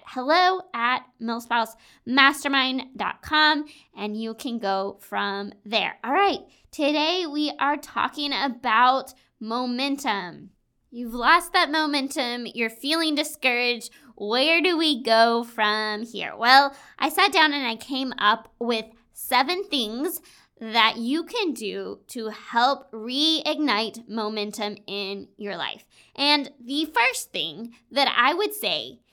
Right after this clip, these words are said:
is to pause and pray. Because it's so easy to get in our heads about this and we start beating ourselves up, or we start trying to do all the things. We overcommit, we overanalyze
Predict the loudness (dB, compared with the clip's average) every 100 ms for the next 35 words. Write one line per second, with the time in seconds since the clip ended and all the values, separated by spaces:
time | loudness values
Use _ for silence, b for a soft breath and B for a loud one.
0 | _ -4 -2 -2 -6 -8 -4 -2 -2 -6
1 | _ _ -8 0 4 4 4 0 -10 _
2 | -8 -4 -2 -2 -6 -16 _ _ -6 -6
3 | -6 _ _ _ _ b b b -4 0
4 | 0 0 -2 -4 -4 -4 -2 -2 -4 -4
5 | -6 -4 0 0 0 0 4 2 2 0
6 | 0 -2 -8 -8 -2 -2 -2 -6 -6 -8
7 | -10 -10 -2 -2 -2 -8 -4 -4 2 2
8 | 2 0 -2 0 -2 -2 -16 B B B
9 | -4 -2 0 4 4 2 2 4 4 2
10 | 0 2 2 2 -4 -6 -8 -10 -4 -2
11 | -2 -6 -4 -4 -4 -8 -8 0 2 4
12 | 2 2 -8 -10 -2 0 2 2 0